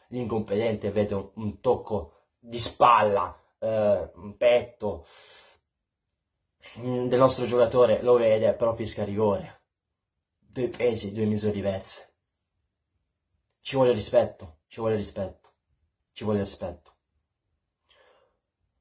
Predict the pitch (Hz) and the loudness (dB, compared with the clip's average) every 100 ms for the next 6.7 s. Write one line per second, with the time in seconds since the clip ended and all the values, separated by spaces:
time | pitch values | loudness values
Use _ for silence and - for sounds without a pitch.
0 | _ _ 135 147 - 131 - 143 143 147 | _ _ 4 4 4 -2 0 0 2 2
1 | 135 143 135 127 120 120 113 117 110 107 | 2 4 4 4 2 -4 -4 2 2 0
2 | - _ _ _ _ _ 202 208 - 156 | -8 _ _ _ _ _ 8 8 8 -2
3 | 147 151 135 - 110 101 _ _ _ _ | -4 -2 -4 -6 -14 -14 _ _ _ _
4 | _ 180 190 139 147 123 117 107 98 95 | _ 4 4 4 0 2 2 0 -8 -14
5 | 92 - _ _ _ _ _ 139 147 131 | -20 -20 _ _ _ _ _ -2 -2 -2
6 | 117 151 147 - 113 - | 0 2 2 0 -8 -8